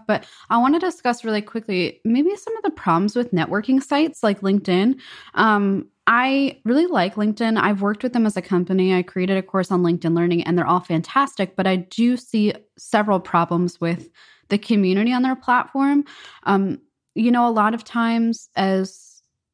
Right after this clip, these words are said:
a woman, I have been flirted with on these platforms. I've been contacted for personal reasons that weren't professional.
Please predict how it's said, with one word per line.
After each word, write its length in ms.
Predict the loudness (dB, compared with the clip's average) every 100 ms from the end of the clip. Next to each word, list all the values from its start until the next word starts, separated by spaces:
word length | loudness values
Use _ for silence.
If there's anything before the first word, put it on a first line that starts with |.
| _ _ _ _ -6
a 120 | -2
woman, 340 | 0 2 2
I 180 | 2 2
have 220 | 0 -2
been 460 | -2 2 2 0 -4 _ _ _ _ -20
flirted 540 | -6 -2 0 0 0
with 400 | 0 0 -2 -10 -6
on 380 | -2 0 2 0
these 180 | -2 -4
platforms. 720 | -2 -2 -2 -4 0 0 0
I've 240 | -2 -2 -2
been 160 | -4
contacted 840 | -2 -2 0 -2 -4 -4 -2 -4 -6 _ _ _
for 160 | -10 -10
personal 480 | -2 -2 0 0
reasons 360 | 2 0 0 0
that 180 | 0 0
weren't 220 | -2 -2
professional. 800 | -6 -4 -2 -2 0 0 2 0